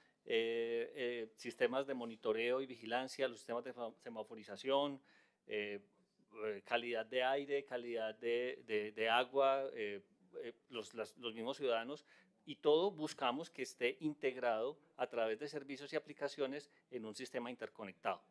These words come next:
buscando de esta forma, en una ciudad inteligente, generar un ecosistema digital, es decir,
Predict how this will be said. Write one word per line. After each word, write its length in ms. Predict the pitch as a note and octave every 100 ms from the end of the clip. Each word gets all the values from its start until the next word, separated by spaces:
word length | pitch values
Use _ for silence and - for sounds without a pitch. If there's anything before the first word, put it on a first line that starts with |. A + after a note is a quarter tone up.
| _ - _ _
buscando 600 | C3 - C3+ C3+ E3 D#3+ - _
de 220 | D3 B2+
esta 220 | B2 - D3
forma, 440 | - D3 C3+ C#3
en 140 | C#3
una 140 | A#2 C3+
ciudad 200 | - A#2+
inteligente, 580 | A#2+ C#3 B2+ D3 D3+ D3
generar 600 | - D#3 D#3 C#3 B2+ - _ _ _ -
un 120 | C3+
ecosistema 720 | C#3 B2 A2 - A2 G2 A2+
digital, 500 | A2+ G#2+ - G#2 - _ _ _ _
es 80 | G#2
decir, 320 | B2 D3 G#2